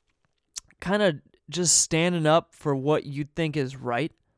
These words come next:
I don't know what triggered this, this thought in my head, but it was definitely something. I just can't remember exactly what it was, but just got me thinking about, like, just standing up for,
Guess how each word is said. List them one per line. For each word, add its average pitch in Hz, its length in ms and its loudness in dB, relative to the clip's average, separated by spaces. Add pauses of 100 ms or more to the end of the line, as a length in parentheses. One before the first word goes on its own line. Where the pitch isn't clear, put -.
(540)
I 151 80 0
don't 214 120 0
know 247 100 2
what 185 240 4
triggered 170 480 0
this, 151 400 2 (200)
this 143 200 -2
thought 143 400 2 (500)
in 165 140 -4
my 180 140 2
head, 175 260 2
but 143 300 2 (500)
it 151 80 -2
was 156 160 4
definitely 202 320 2
something. 156 400 0
I 135 80 -2
just 147 140 -10
can't 170 260 -4
remember 143 400 -2
exactly 139 440 -4
what 131 180 -2
it 110 80 -6
was, 135 320 0
but 123 320 -4 (1040)
just 196 160 -6
got 269 160 0
me 247 100 0
thinking 226 400 0
about, 165 340 4
like, 151 420 2 (1600)
just 226 240 0
standing 196 400 0
up 214 200 0
for, 160 400 4